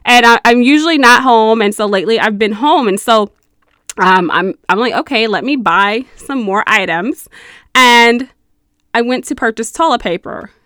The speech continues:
The brand that I typically purchase was not available.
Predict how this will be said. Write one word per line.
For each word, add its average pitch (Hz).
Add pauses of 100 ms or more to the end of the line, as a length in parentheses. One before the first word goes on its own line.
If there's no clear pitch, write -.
(200)
The 208 (180)
brand 226
that 247
I 233
typically 247
purchase 214
was 202
not 190
available. 220